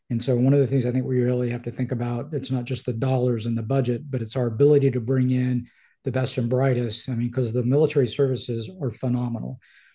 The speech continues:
And we're seeing, you know, growth now with the Space Force, which is, you know, kind of getting its legs underneath it as well, too. But,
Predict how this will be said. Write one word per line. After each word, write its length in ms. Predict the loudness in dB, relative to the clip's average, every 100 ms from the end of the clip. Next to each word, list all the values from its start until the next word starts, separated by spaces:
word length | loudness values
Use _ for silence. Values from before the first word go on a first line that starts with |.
| _ 0
And 140 | 4
we're 100 | 4
seeing, 380 | 6 4 6 6
you 60 |
know, 100 | 4
growth 420 | 2 0 0 -2 -4
now 260 | -2 0
with 140 | -2 -4
the 80 |
Space 440 | -8 -2 0 0 0
Force, 560 | 0 2 2 -2 -6 -12 _ _ _ -8
which 200 | -2 0
is, 160 | 2
you 60 | 2
know, 100 | 2
kind 220 | 0 0
of 60 | 2
getting 260 | 2 2
its 220 | 0 -4
legs 260 | -2 0 0
underneath 420 | 0 2 0 -2
it 80 | -6
as 160 | -4 -2
well, 220 | -2 -4
too. 360 | 0 2 2
But, 280 | 0 -6 -8